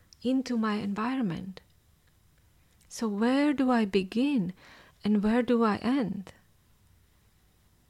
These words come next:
And so it goes that from the first verse of the Tao,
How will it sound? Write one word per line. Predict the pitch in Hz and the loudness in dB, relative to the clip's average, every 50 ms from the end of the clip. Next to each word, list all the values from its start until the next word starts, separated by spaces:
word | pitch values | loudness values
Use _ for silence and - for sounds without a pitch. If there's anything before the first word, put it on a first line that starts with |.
| _ _ _ _ _ _ _ - | _ _ _ _ _ _ _ 4
And | 233 226 233 233 | 6 6 6 6
so | - - 294 302 302 | 4 2 2 4 4
it | 311 311 - | 4 2 0
goes | - 233 240 262 254 220 180 151 - 185 - | 0 2 2 2 2 2 0 -2 -4 -6 -4
that | - 196 196 - | -2 -2 -2 -2
from | - - - 262 262 277 285 | -4 -2 0 0 2 4 4
the | 269 254 | 2 2
first | - - - 233 226 220 214 208 202 170 - - - - - - _ _ - | 0 -2 -2 -2 0 2 2 2 0 -2 -4 -8 -12 -16 -20 -20 _ _ -4
verse | 180 185 185 180 170 170 180 175 - - - | 0 0 2 2 2 0 -2 -6 -10 -8 -4
of | 180 190 190 196 185 | -2 0 0 0 -2
the | - 202 185 | -4 -6 -6
Tao, | - - - 190 180 180 170 165 160 175 180 190 | -6 -6 -4 -4 -2 -2 -2 -2 -4 -6 -8 -10